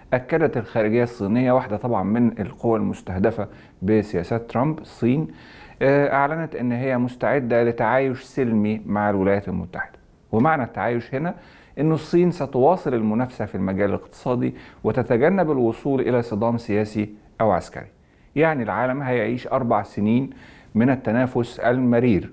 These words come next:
بين أعظم قوتين بخصوص التجارة والتكنولوجيا،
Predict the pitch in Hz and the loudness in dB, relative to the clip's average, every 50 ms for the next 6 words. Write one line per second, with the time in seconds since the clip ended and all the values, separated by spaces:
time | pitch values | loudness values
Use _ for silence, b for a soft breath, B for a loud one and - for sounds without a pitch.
0 | - - - 113 110 113 117 110 - - 113 117 107 107 95 90 - - 101 95 | -14 -6 0 0 2 2 2 0 0 0 0 2 2 0 -2 -2 -4 -4 -2 0
1 | 92 92 - 139 151 185 208 - B B B B B B - - 123 - 131 123 | 0 0 2 2 2 2 2 0 B B B B B B -6 -4 -2 -2 -2 0
2 | - 160 156 156 - - - - - - - 98 98 123 135 139 143 143 143 - | 2 2 2 0 -2 -8 -14 -14 -12 -8 -4 -2 2 2 2 2 2 0 -2 -6
3 | - - - 131 135 - - 113 - 101 87 82 80 73 - - | -10 -6 -4 -4 -2 -2 -4 -4 -2 -2 -2 -2 -4 -6 -8 -12